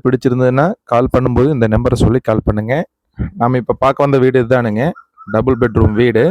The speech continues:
வடக்கு சைட்லேங்க, வடக்கு வாசல் வச்சே பண்ணிக்கிறாங்க. Full and full வந்துங்க நல்ல டெவலப்பான ஏரியாவா இருக்குதுங்க, ரெசிடென்ஷியல் ஏரியாவாகவும் இருக்குது.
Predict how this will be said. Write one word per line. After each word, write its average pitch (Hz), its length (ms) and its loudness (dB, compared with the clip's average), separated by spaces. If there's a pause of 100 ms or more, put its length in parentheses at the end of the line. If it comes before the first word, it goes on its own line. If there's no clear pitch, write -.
(1500)
வடக்கு 135 360 0
சைட்லேங்க, 131 560 2
வடக்கு 120 280 0
வாசல் 117 240 0
வச்சே 120 260 -2
பண்ணிக்கிறாங்க. 107 500 0 (1400)
Full 135 180 4
and 135 160 -2
full 139 180 4
வந்துங்க 127 360 0
நல்ல 120 260 2
டெவலப்பான 120 560 0
ஏரியாவா 110 300 0
இருக்குதுங்க, 101 380 -4 (1120)
ரெசிடென்ஷியல் 123 600 2
ஏரியாவாகவும் 113 400 2
இருக்குது. 120 240 0